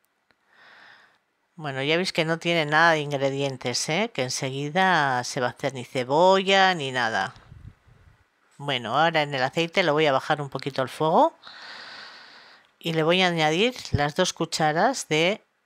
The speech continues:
harina. Así. Y nada, a remover. Removemos bien para que se nos haga la harina. Y ya sabéis que no, no sepa crudo luego,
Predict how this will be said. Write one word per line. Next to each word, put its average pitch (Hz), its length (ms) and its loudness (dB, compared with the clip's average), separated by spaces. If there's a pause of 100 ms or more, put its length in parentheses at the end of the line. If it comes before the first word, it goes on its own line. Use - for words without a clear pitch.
harina. 135 480 -6 (1800)
Así. 135 500 -6 (1400)
Y 220 140 -4
nada, 254 460 4 (200)
a 165 100 -2
remover. 180 560 2 (960)
Removemos 151 680 0
bien 269 300 2
para 175 280 2
que 143 80 -8
se - 140 -6
nos 143 460 -2
haga 147 280 2
la 139 80 0
harina. 226 420 0 (1500)
Y 143 80 -10
ya 151 140 2
sabéis 160 380 0
que 127 120 -4
no, 131 460 0
no 127 160 -4
sepa 135 380 -2
crudo 196 380 0
luego, 208 440 4